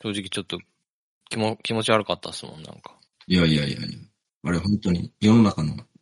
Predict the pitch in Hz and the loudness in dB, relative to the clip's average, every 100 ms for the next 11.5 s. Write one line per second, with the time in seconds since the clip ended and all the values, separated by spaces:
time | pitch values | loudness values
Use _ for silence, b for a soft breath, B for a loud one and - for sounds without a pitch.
0 | _ - - 113 104 107 95 76 - - | _ 0 8 8 8 4 0 0 0 -2
1 | - - - - - - - 73 73 - | -2 -8 -12 -8 -6 -2 -2 -2 -6 -6
2 | - - - _ _ _ _ _ _ - | -8 -10 -14 _ _ _ _ _ _ -6
3 | 90 90 98 123 147 151 110 104 131 - | -6 -4 2 2 2 -2 -6 0 2 4
4 | 135 101 80 82 82 101 113 120 87 85 | 4 4 2 -2 -2 0 2 2 2 -2
5 | 82 - 107 107 85 - - - - - | -4 -4 -2 -2 -4 -10 -12 -14 -16 -20
6 | _ _ _ - 98 98 98 92 87 90 | _ _ _ -10 -6 -4 -2 -2 -6 -10
7 | _ _ _ _ _ _ _ _ - 92 | _ _ _ _ _ _ _ _ 0 2
8 | 87 82 - - - - - - - _ | 2 -2 -6 -14 -20 -20 -20 -20 -20 _
9 | - - 156 - 110 98 90 90 - 110 | -16 -10 -10 -6 -6 -6 -8 -8 -6 -6
10 | 110 98 82 - _ - 80 113 _ - | -2 -2 -4 -10 _ -14 -14 -20 _ -12
11 | 92 85 - 82 - | -8 -8 -6 -8 -10